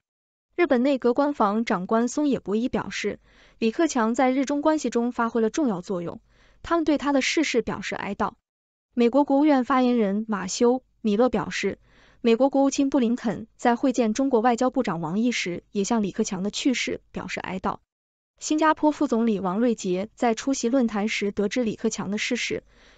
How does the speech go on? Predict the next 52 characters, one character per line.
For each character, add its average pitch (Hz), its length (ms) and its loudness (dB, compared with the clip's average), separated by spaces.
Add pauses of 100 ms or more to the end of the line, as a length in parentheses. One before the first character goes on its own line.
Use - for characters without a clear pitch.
(100)
表 196 160 0
示 233 140 0
对 240 160 2
他 240 140 -2
的 233 100 2
离 202 160 -2
世 226 180 0
感 190 160 -4
到 202 80 -2
惋 196 220 -6
惜， 220 320 -4 (400)
并 302 140 2
对 294 160 4
中 320 180 0
国 277 100 6
人 240 140 4
民 233 200 2
和 233 120 -2
李 208 120 -2
克 247 140 -2
强 208 180 -2
的 214 80 0
家 254 220 0
人 196 300 -2 (100)
致 - 160 -2
以 196 120 -2
最 269 200 0
深 254 240 0
切 262 140 -2
的 165 100 -8
慰 170 160 -8
问。 - 200 -10 (580)
澳 294 120 4
大 294 140 2
利 294 60 0
亚 269 200 2
前 233 280 -2
总 247 160 0
理 226 120 0
陆 247 140 0
克 240 140 -2
文 208 180 -2
表 208 200 -4
示， - 280 -8 (420)
他 330 140 0
对 330 140 4
李 226 120 0
克 277 140 0
强 214 220 0
的 240 60 2
逝 302 200 0
世 262 340 -2